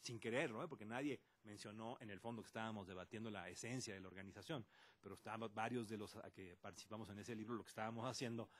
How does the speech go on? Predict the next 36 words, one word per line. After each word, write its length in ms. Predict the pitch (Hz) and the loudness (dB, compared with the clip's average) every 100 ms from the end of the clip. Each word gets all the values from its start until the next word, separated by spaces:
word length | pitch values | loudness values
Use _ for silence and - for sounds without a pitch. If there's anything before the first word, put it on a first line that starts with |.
| - - | -10 0
era 120 | 120 | 0
poniendo 420 | - 110 110 117 127 | 2 0 0 0 0
nuestra 240 | 104 101 | -2 -4
posición 640 | - 95 - - 127 117 - - - - | -4 -8 -2 2 2 2 -4 -20 -20 -14
sobre 280 | - 98 98 | -6 -4 -2
lo 120 | 95 | -2
que 100 | 104 | -2
era 120 | 101 | -2
la 120 | 95 | -2
organización, 640 | 90 92 95 107 - 151 104 - _ _ | -4 -6 -6 -2 4 4 2 -6 _ _
¿no? 220 | 104 151 - - - - | -8 -6 -8 -16 -20 -2
Y 100 | 123 | 4
el 100 | 120 | 6
efecto 560 | 175 214 175 - 208 - | 8 8 6 4 2 4
es 320 | 202 165 - | 4 4 2
que 120 | - | -2
el 100 | 120 | -2
cide 280 | - 170 160 | 4 6 8
hoy 240 | 151 175 | 8 8
tiene 280 | - 139 135 | 8 6 4
efecto 360 | 113 110 - 170 | 2 -2 -2 -2
premisas 480 | 113 110 120 147 139 | 0 2 4 4 4
de 80 | |
decisión 360 | 123 104 113 123 | 2 0 0 2
muy 200 | 113 120 | 2 2
fuertes. 440 | - 233 - 107 - - _ | 4 4 4 -4 -4 -20 _
Todo 220 | 117 113 | 2 4
profesor 420 | 117 117 131 113 | 2 -2 0 2
es 80 | 107 | 4
evaluado 480 | 127 135 170 180 95 - _ _ _ _ _ | 4 6 12 12 10 -2 _ _ _ _ _
por 120 | - | -8
una 340 | 98 107 107 95 _ _ _ - | -4 0 0 -2 _ _ _ -6
comisión 340 | 113 113 131 | -2 2 4
académica 460 | 123 110 113 127 104 | 4 4 4 4 2
de 80 | |
siete 400 | 101 135 127 87 | 4 4 4 0